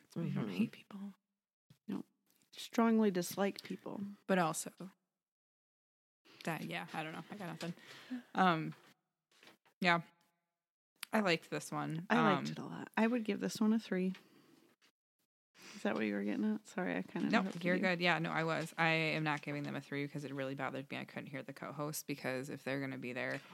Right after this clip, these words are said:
Speaker 2: We talked
Speaker 1: I need
Speaker 2: about
Speaker 1: to be
Speaker 2: this
Speaker 1: able to hear
Speaker 2: early-,
Speaker 1: them.
Speaker 2: we
Speaker 1: It
Speaker 2: talked
Speaker 1: bothers
Speaker 2: about
Speaker 1: me.
Speaker 2: this earlier, too, where there was, like,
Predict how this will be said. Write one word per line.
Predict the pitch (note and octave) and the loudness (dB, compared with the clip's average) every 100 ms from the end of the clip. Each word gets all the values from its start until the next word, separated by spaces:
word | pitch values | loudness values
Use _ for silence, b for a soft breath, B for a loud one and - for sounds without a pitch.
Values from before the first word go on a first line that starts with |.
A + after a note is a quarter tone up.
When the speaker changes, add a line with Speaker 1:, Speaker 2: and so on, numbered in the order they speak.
| - | -4
Speaker 2:
We | F#3+ G#3+ B3 | 0 0 0
talked | C4+ G#3+ | 0 4
Speaker 1:
I | E3 | 6
need | |
Speaker 2:
about | F3 E3+ | 8 8
Speaker 1:
to | |
be | E3+ | 6
Speaker 2:
this | C#3+ | 6
Speaker 1:
able | D3 | 6
to | F3+ | 6
hear | D#3+ | 8
Speaker 2:
early-, | |
Speaker 1:
them. | D3+ F#3+ G3 - | 8 6 6 2
Speaker 2:
we | D3+ F3 | 4 6
Speaker 1:
It | |
Speaker 2:
talked | E3+ D3 | 8 6
Speaker 1:
bothers | F3+ | 8
Speaker 2:
about | D#3 | 6
Speaker 1:
me. | D#3+ | 8
Speaker 2:
this | F#3+ | 6
earlier, | - D#3 D3+ C3+ | 6 6 6 6
too, | C3 - D#3 | 2 2 4
where | C#3+ | 4
there | B2+ C3 | 4 4
was, | C3 | 2
like, | C3+ B2 - | 2 2 -2